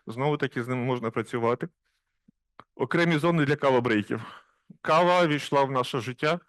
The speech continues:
тому ми повинні відповідати, скажімо так, викликам, які вона дає.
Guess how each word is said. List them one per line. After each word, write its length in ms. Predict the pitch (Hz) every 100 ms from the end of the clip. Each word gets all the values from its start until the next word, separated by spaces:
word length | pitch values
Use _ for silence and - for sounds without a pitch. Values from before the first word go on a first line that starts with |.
| - - -
тому 200 | 135 135
ми 160 | 127
повинні 280 | 127 120 123
відповідати, 520 | 113 117 113 113 117
скажімо 220 | - 117
так, 160 | - 117
викликам, 420 | 123 131 120 120
які 200 | 113 113
вона 300 | 110 110 104 - - - _
дає. 360 | 117 117 110